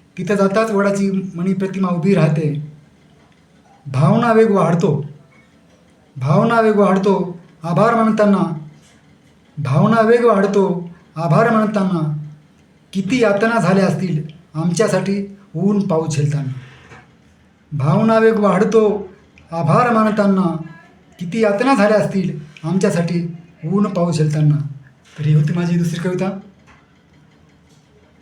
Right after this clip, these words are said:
या दोन्ही कविता संदर्भातील आपला अभिप्राय कळवा,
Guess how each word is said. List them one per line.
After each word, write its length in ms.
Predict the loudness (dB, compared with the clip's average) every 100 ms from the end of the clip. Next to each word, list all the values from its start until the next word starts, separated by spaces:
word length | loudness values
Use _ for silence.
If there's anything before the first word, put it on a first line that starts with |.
| -10
या 60 | -2
दोन्ही 300 | 2 2 2
कविता 200 | 0 -2
संदर्भातील 600 | -2 0 -2 -2 -2 -4 -8 -20 -20 -20 _ _ _ -10
आपला 400 | -6 -4 -4 -6 -6
अभिप्राय 400 | -4 0 0 2
कळवा, 440 | 2 2 0